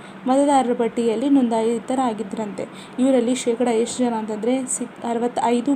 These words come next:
ಪಾಯಿಂಟ್ ಏಳು ಒಂಬತ್ತು, ಅರವತ್ತೈದು ಪಾಯಿಂಟ್ ಏಳು ಒಂಬತ್ತರಷ್ಟು ಮತದಾನವಾಯಿತು. ಎಷ್ಟು ಮತದಾನವಾಯಿತು? ಟೋಟಲ್, ಟೋಟಲ್ ತೊಂಬತ್ತಾರು ಕೋಟಿ ಎಂಬತ್ತೆಂಟು ಲಕ್ಷದ ಇಪ್ಪತ್ತೊಂದು ಸಾವಿರದ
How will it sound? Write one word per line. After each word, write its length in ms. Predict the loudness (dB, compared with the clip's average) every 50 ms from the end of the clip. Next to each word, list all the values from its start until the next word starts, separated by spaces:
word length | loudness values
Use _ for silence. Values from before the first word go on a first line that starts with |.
| 0 -2
ಪಾಯಿಂಟ್ 340 | -4 -2 2 2 2 2 2
ಏಳು 540 | 0 -4 -4 -4 0 4 6 6 6 6 4
ಒಂಬತ್ತು, 440 | 2 2 2 0 -2 -4 -6 -8 -14 -14 -16 -18 -18 -18 -18 -8 -2
ಅರವತ್ತೈದು 840 | 0 0 2 2 0 -2 -2 -4 -4 -2 0 0 0 0 2 2 0 0 0 0
ಪಾಯಿಂಟ್ 300 | 0 2 2 2 2 2
ಏಳು 320 | 4 6 6 6 6 4 2
ಒಂಬತ್ತರಷ್ಟು 880 | 2 0 0 0 0 -2 -4 -4 -4 -2 -2 -2 -4 -4 -6 -4 -4 -4
ಮತದಾನವಾಯಿತು. 920 | -4 -2 -2 -2 0 2 2 4 4 4 4 2 0 -4 -6 -6 -6 -2
ಎಷ್ಟು 320 | 0 2 2 0 0 0 0
ಮತದಾನವಾಯಿತು? 800 | 0 0 -2 -2 -2 -2 -2 -2 -4 -4 -6 -6 -6 -6 -8 -8 -8 -14 -16 -16 -16 -16 -4 0
ಟೋಟಲ್, 340 | 0 2 2 2 0 0 -4 -6 -12 -18 -18 -18 -18 -18 -20 -20 -20 -20 -18 -18 -18 -18 -18 -18 -18 -6 4
ಟೋಟಲ್ 580 | 6 6 6 6 4 2 4 2 2 2 2 0
ತೊಂಬತ್ತಾರು 720 | 0 0 2 0 -2 -2 -2 0 0 2 2 2 2 0 0
ಕೋಟಿ 480 | 2 4 4 4 4 4 0 -4 -4 -4 -4 -6 -12 -18 -20 -18 -18 -16 -8 -4
ಎಂಬತ್ತೆಂಟು 640 | 0 0 0 0 -2 -8 -4 0 2 2 4 4 4
ಲಕ್ಷದ 500 | 2 2 0 -2 -6 -6 -4 -2 -2 0 0 0 0 -2 -4 -4 -6
ಇಪ್ಪತ್ತೊಂದು 1080 | -6 -2 -2 -2 0 0 0 2 2 2 2 2 2 0 -2 -4 -4 -6 -12 -18 -18 -18 -18 -18 -16 -8 -2
ಸಾವಿರದ 420 | -2 0 0 2 0 0 0 0